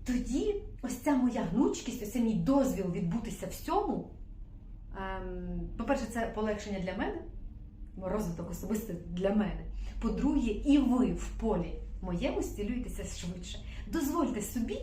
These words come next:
не бути категоричними і дозволити відбутися всьому. Єдине, що вам потрібно,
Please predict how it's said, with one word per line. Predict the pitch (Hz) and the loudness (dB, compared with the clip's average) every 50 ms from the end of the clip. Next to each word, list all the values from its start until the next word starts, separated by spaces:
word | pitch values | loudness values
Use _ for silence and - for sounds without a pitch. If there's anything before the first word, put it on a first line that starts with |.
| - - - | -6 -2 0
не | 294 359 | 2 2
бути | 320 285 247 - 208 | 4 4 4 2 2
категоричними | - - - 180 175 208 208 262 - - - - 320 247 175 175 - - - - - | 0 -2 -2 -2 0 2 2 2 2 0 -2 -2 -2 0 -2 -2 -4 -6 -8 -2 0
і | 262 - | 0 2
дозволити | - 285 - - 320 349 359 359 - - 233 | 4 2 2 2 0 0 0 0 0 0 -2
відбутися | - 214 202 233 294 - 269 - - - 220 214 - - | -2 0 0 0 2 2 0 -2 -2 -4 -6 -6 -6 -8
всьому. | - - - - 247 202 - - - - - - - - - - - - - - - 220 | -10 -8 -2 0 2 2 2 0 -2 -4 -6 -8 -8 -10 -10 -12 -12 -14 -14 -10 -8 -6
Єдине, | 208 - - 277 262 202 202 202 175 175 202 269 370 - - - - - - - - - - - - - - - - - | -2 2 2 4 4 4 2 2 2 2 2 0 -2 -2 -4 -8 -12 -14 -14 -14 -14 -14 -16 -14 -12 -12 -12 -12 -12 -10
що | - - - - - 247 214 | -8 -6 -6 -4 -2 -2 0
вам | 175 175 170 165 | 0 0 -2 -2
потрібно, | 165 170 196 240 269 294 294 - | -4 -4 -2 -2 0 0 0 -2